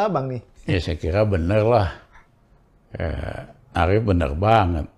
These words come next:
Speaker 2: Pidana
Speaker 1: Ya.
Speaker 2: aja gagal, apalagi perdata. Ya, ini mah cuman apa ya, P R spin aja.
Speaker 1: Mhm.
Speaker 2: Iya kan?
Speaker 1: Mhm.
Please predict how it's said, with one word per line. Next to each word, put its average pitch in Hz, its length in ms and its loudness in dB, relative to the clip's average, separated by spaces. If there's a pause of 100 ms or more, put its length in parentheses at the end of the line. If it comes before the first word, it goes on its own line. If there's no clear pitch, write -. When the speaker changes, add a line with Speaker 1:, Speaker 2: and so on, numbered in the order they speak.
Speaker 2:
Pidana 85 400 0
Speaker 1:
Ya. 85 40 -2
Speaker 2:
aja 87 120 0
gagal, 87 540 2 (180)
apalagi 82 440 -6
perdata. 87 760 -8 (1000)
Ya, - 400 -10
ini 143 280 4
mah 143 560 2 (440)
cuman 123 360 0
apa 143 400 0
ya, 87 280 0 (200)
P 113 180 2
R 113 640 2 (460)
spin 127 480 2
aja. 104 580 2 (880)
Speaker 1:
Mhm. 139 240 -6
Speaker 2:
Iya 107 240 2
kan? 110 220 2 (340)
Speaker 1:
Mhm. 131 300 -8